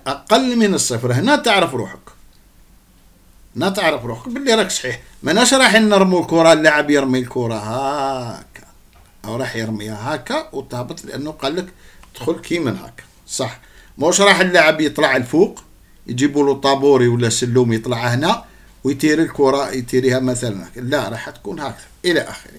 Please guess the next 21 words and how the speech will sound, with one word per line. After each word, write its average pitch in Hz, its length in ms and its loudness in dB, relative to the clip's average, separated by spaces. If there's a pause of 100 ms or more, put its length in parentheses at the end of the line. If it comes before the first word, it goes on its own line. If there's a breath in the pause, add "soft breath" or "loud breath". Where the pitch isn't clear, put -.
هذه 131 180 -6
يعني 156 420 -2 (480 soft breath)
إضافات 135 500 2
فقط 190 360 -4
للتذكير 131 640 -2
بالرياضيات 127 1000 -2
اللي 123 120 -6
درستها 127 460 -6
في - 140 -16
السنة 131 440 -4
الأولى 143 840 2 (400 soft breath)
ثانوي 147 420 2
في 139 140 -10
بداية 147 520 2 (160)
العام 143 320 2
الدوال 135 520 4 (240)
المرجعية. 151 800 0 (2500)
نأتي 220 480 -2
إلى 190 260 0
السؤال 127 420 -2
الثالث. 98 420 -12